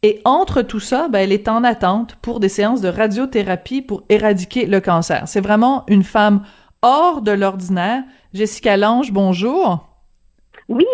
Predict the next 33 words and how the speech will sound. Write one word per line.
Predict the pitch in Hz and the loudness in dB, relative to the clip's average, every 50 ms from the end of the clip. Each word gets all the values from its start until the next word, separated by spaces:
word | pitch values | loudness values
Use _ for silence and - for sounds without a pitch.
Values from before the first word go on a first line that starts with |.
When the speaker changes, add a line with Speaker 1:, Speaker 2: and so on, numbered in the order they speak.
| 349 | 2
Speaker 2:
bonjour | 208 208 214 269 339 - - | 2 2 2 0 -2 0 -2
Sophie. | 370 - - 339 359 370 349 269 233 233 226 - - - _ _ _ _ _ _ _ - | -4 0 4 6 8 8 6 6 2 -2 -6 -10 -14 -20 _ _ _ _ _ _ _ -8
Speaker 1:
Bonjour | 185 185 208 220 220 208 311 359 381 349 | -4 0 0 0 0 0 0 -2 -2 0
Jessica, | 262 254 233 - - 220 196 285 285 330 339 - - | -2 -2 -4 -4 -8 -6 -4 -2 0 0 0 -2 -2
vraiment, | 208 202 214 240 240 240 247 269 285 311 359 339 - - | -4 -2 0 0 0 2 2 0 2 2 0 0 0 0
euh, | - 214 208 202 202 202 202 196 - - - - 196 | 2 4 4 4 4 4 4 2 0 -2 -2 0 0
vous | 196 190 180 185 196 202 185 180 | 0 0 -2 -2 -2 -2 0 2
êtes, | 220 233 302 - - - | 0 0 0 -2 -4 0
euh, | 214 185 180 180 - | 2 2 2 2 2
une | - 196 196 | 0 0 0
femme, | - - 233 254 277 262 214 202 | 2 2 2 2 2 2 0 0
tu | 196 - | 0 -2
sais, | 320 311 | 0 0
le | 320 | 2
mot | 247 226 247 277 254 - - | 4 4 4 2 0 0 0
extraordinaire, | 254 262 254 - - - - - - 269 285 311 294 - - 208 202 190 180 202 202 202 240 320 - | -2 -2 0 -4 -8 -6 -4 -2 0 0 0 0 -2 0 0 0 0 0 0 0 0 0 0 -2 -4
c'est | - 220 | -6 -6
quelqu'un | - 208 196 - 247 269 | -6 -6 -4 -4 -4 -6
qui | 277 - 208 | -4 -6 -8
sort | - - - - 202 208 233 262 262 | -8 -6 -2 0 2 2 2 2 0
de | 202 190 | 0 0
l'ordinaire. | 185 185 180 175 175 175 190 202 247 233 | 0 0 -2 -2 -2 -2 -2 0 0 0
On | 196 | -2
peut | - 208 | -2 -2
vraiment | 196 185 202 226 226 247 254 233 | -6 -2 0 0 2 2 0 0
dire | 208 262 269 | 0 -2 -2
que | - 240 | 0 -2
vous | 214 240 214 240 | 0 0 0 0
êtes | 247 240 - | 0 0 0
une | 247 208 - | -2 -4 -4
femme | - - 254 254 269 269 - - - - - - - - - | -2 -2 -2 -2 -2 -4 -8 -14 -20 -20 -20 -20 -20 -12 -4
extraordinaire. | - 247 247 - 285 - - 277 277 - - 196 208 202 185 190 214 240 269 349 381 349 | -2 -2 -2 0 -2 0 0 0 -2 0 0 -2 -2 -2 0 0 2 2 2 0 -2 -2
<laughs> | 403 | -4